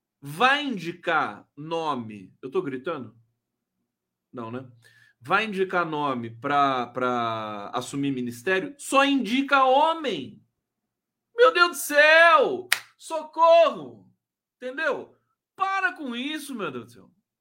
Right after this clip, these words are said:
Chega de, de testosterona na política. É. Que, que, que cê,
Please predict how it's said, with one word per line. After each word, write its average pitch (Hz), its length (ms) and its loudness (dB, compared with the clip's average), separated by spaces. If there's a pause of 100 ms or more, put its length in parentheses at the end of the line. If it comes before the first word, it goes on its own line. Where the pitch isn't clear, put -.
(560)
Chega 320 640 -4
de, 196 180 -12
de 147 500 -16 (380)
testosterona 190 800 -4
na 165 100 -8
política. 139 760 -10 (1500)
É. 156 380 -2 (600)
Que, - 100 -20
que, 554 240 -14
que 554 100 -16
cê, - 180 -14